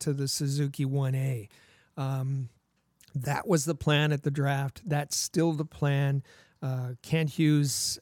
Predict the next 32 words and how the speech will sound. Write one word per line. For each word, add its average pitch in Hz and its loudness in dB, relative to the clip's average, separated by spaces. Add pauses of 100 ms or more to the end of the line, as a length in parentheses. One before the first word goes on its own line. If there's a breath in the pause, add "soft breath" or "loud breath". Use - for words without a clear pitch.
(120)
emphasized 147 0
that, 135 -2
saying 139 0
that, 135 -2 (160)
that, - -6
uh, 131 0 (300 loud breath)
he 165 0
sees, 147 0
uh, 143 -2
Kirby 139 0
Dach 135 -2
as, 123 -6
as 120 -8 (120)
being 170 4
a 143 2
center 135 -2
long-term, 143 0 (380 loud breath)
uh, 131 0
likes 135 -2
the 156 0
way 147 2
he, 139 0
he 131 -4
plays 170 4
in 151 2
the 151 4
middle, 147 4
likes 143 -2
the 143 0
way 135 -2
he, 135 -4 (440 loud breath)
uh, 135 0